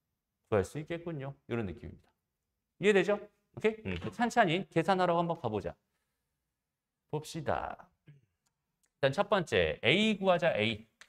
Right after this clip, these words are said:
A 구하자. 그럼 얘는 지금 누구랑? Y는 로그 이의 X와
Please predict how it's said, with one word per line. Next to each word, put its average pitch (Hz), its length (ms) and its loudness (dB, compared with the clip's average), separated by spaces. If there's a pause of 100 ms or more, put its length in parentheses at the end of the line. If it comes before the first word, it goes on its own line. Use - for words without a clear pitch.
(460)
A 127 240 0
구하자. 101 320 -6 (600)
그럼 185 120 2
얘는 175 240 6
지금 151 300 -2
누구랑? 127 420 4 (140)
Y는 117 500 4 (160)
로그 120 580 -2 (440)
이의 104 380 -2 (260)
X와 101 580 2